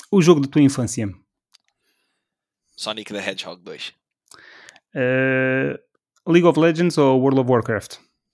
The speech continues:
Speaker 2: World of Warcraft.
Speaker 1: Aquela tatuagem diz tudo.
Speaker 2: É um bocado, não é?
Speaker 1: Yeah.
Speaker 2: Tenho, tenho uma horda tatuada na perna.
Speaker 1: Eu, eu, a pergunta estava feita antes de ver a tatuagem, por acaso. <laughs> Pensei, "Hoje já sei a resposta."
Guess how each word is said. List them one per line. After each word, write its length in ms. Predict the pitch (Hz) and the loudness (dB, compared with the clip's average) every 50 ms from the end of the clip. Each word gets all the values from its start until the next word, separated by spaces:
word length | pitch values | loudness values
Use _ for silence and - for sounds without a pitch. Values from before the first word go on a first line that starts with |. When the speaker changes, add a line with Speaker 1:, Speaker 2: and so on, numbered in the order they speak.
| _ _ _ | _ _ _
Speaker 2:
World 240 | 110 107 101 95 | -20 -20 -18 -18
of 120 | 92 92 90 | -20 -20 -20
Warcraft. 360 | 69 69 _ - - - - _ _ _ _ _ _ _ _ _ _ _ _ _ _ _ _ _ _ _ _ _ _ _ _ _ _ _ _ _ - _ | -20 -20 _ -20 -20 -20 -20 _ _ _ _ _ _ _ _ _ _ _ _ _ _ _ _ _ _ _ _ _ _ _ _ _ _ _ _ _ -20 _
Speaker 1:
Aquela 260 | - - 127 113 104 | -4 0 0 0 0
tatuagem 380 | - 117 101 120 113 107 113 113 | -2 -4 -2 -2 0 0 0 -2
diz 140 | 113 - | -4 -4
tudo. 260 | - 113 92 - - _ _ _ _ _ _ _ _ _ _ _ | -4 -6 -8 -8 -12 _ _ _ _ _ _ _ _ _ _ _
Speaker 2:
É 120 | - 104 107 | -14 -14 -14
um 60 | 107 | -14
bocado, 320 | 104 - 139 139 127 113 | -8 0 2 2 2 2
não 120 | 113 110 107 | -2 -12 -12
é? 180 | 104 104 104 | -10 -10 -10
Speaker 1:
Yeah. 180 | 107 135 123 104 - 120 117 101 | -6 -6 -6 -6 -6 -8 -8 -8
Speaker 2:
Tenho, 320 | 131 120 - - 143 131 | -8 -10 -8 -10 -10 -2
tenho 220 | - 147 147 139 | 2 2 2 0
uma 140 | 131 135 135 | 0 2 6
horda 340 | 135 143 151 143 127 135 120 | 8 8 8 8 6 2 0
tatuada 420 | - 139 110 - 139 139 127 131 | -2 -6 -2 4 4 6 6 6
na 120 | 131 131 113 | 2 2 2
perna. 260 | - 135 123 113 - | 6 6 6 6 6
Speaker 1:
Eu, 120 | 220 214 185 - - | 6 4 4 4 2
eu, 240 | 175 175 156 147 - - | 2 4 4 4 4 0
a 80 | 147 | 2
pergunta 400 | 120 165 160 170 160 - 147 147 | 6 6 6 6 6 8 8 8
estava 260 | 147 139 147 147 147 143 | 8 8 8 8 8 8
feita 240 | - 147 139 143 | 8 4 6 6
antes 140 | 147 135 - | 4 2 4
de 80 | 139 139 | 4 2
ver 60 | 135 | 4
a 20 | 131 | 4
tatuagem, 460 | 135 123 - 123 117 113 110 131 127 | 2 2 4 6 6 8 8 6 6
por 120 | 139 147 | 8 6
acaso. 360 | 139 - 139 131 135 - 147 123 - | 6 8 10 10 10 10 10 10 10
<laughs> 120 | 165 160 | 10 10
Pensei, 240 | 147 139 131 151 135 | 8 6 4 2 2
"Hoje 180 | 165 175 156 143 | 4 4 6 4
já 60 | 143 | 4
sei 160 | 139 143 127 | 4 4 0
a 20 | |
resposta." 460 | 113 - - 120 110 - - 123 117 | 0 0 -2 -2 -4 -2 -4 -8 -8